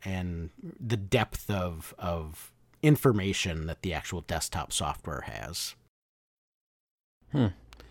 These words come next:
Speaker 2: Yeah, I'm looking at that, uh, I'm looking at the, uh, uh, mobile version right now, and it seems like for someone in my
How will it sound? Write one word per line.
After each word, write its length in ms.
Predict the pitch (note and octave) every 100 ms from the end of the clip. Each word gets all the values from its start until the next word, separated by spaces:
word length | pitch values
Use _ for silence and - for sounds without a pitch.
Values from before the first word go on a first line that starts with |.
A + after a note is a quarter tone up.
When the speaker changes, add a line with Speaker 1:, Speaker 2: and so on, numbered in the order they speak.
| - - - - - - - - - - -
Speaker 2:
Yeah, 160 | - B2+
I'm 80 | B2+
looking 200 | C#3+ C3
at 80 |
that, 260 | A#2+ G#2+ -
uh, 180 | G#2 G2
I'm 100 | G#2+
looking 180 | C3+ C3
at 80 | -
the, 240 | G2+ F#2+
uh, 300 | F#2 F2 F2+ - -
uh, 260 | G2 F2 F2+ - -
mobile 460 | A2+ G#2+ A#2+ A2+
version 360 | G2+ G#2 G2+ F#2+
right 200 | F#2+ F#2
now, 400 | G2 G#2 F#2+ F#2
and 140 | F#2+
it 80 | G2
seems 280 | - G#3+ B3+
like 160 | A2
for 80 | -
someone 260 | G#2+ C#3 A2
in 140 | G2
my 440 | G#2 A2+ G#2+ G#2